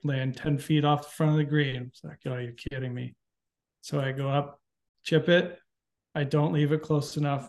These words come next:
for a tap in, right? So then I've got a longer putt and, <laughs> you know, so that, I, I ended up, um,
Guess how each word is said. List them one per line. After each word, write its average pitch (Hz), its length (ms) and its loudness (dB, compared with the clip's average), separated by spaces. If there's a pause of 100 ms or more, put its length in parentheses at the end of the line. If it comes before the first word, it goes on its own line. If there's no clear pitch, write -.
for 143 240 0
a 139 60 -2
tap 143 380 2
in, 117 260 -6 (180)
right? 131 440 -8
So - 140 -6
then 123 340 -6
I've 131 180 -8
got 131 160 -6
a 127 60 -4
longer 127 340 -4
putt 143 440 -2
and, 135 160 -6 (560)
<laughs> - 0 - (1120)
you 170 80 2
know, 185 120 6
so 180 180 2
that, 175 440 4 (360)
I, 160 100 0 (120)
I 151 120 2
ended 175 340 4
up, 175 260 2 (160)
um, 143 640 -2